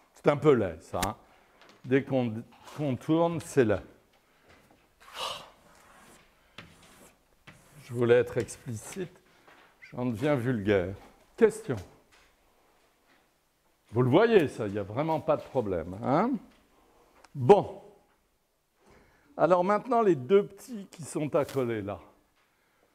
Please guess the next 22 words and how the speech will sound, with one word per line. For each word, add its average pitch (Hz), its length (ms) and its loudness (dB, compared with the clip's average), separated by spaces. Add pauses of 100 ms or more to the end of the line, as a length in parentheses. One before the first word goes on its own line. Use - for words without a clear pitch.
(180)
C'est - 260 -6
assez 143 300 0
simple 165 500 -4 (140)
dans 123 220 -6
cette 110 260 -4
vue, 98 400 -8
c'est - 240 0
leur 135 380 6
vue. - 340 -16 (920)
Il 151 60 -10
y 143 40 4
en 147 100 4
a 151 80 8
un 151 180 4
qui - 200 -12
va 117 160 0
venir 120 340 0
là, 196 240 6 (2750)
sur, 117 560 4 (1120)
au 139 140 4
départ 139 760 4 (1800)
du, 110 280 -4